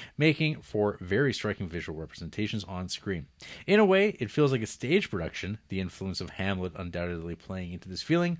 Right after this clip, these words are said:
in a manner where it feels rehearsed to a T,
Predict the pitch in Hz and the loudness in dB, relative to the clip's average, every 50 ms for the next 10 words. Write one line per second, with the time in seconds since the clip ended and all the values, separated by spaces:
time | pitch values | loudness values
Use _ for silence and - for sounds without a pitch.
0 | - - - - - - - 185 196 202 180 160 160 165 165 160 165 170 143 113 | -6 -14 -16 -16 -10 -2 2 4 4 4 4 4 4 4 4 4 4 2 2 2
1 | 113 117 120 120 117 - - - 110 107 104 98 - 101 98 95 92 90 87 - | 2 2 2 0 -2 -4 -4 -2 0 0 0 0 -2 -4 -4 -2 -2 -2 -4 -4
2 | - 104 104 104 101 - - - _ - - - 104 101 101 - - 90 85 85 | -2 0 0 0 0 -2 -2 -4 _ -10 -6 -4 -4 -4 -4 -6 -6 -6 -6 -6
3 | 82 - - 139 143 110 85 - | -6 -4 0 0 0 0 -2 -6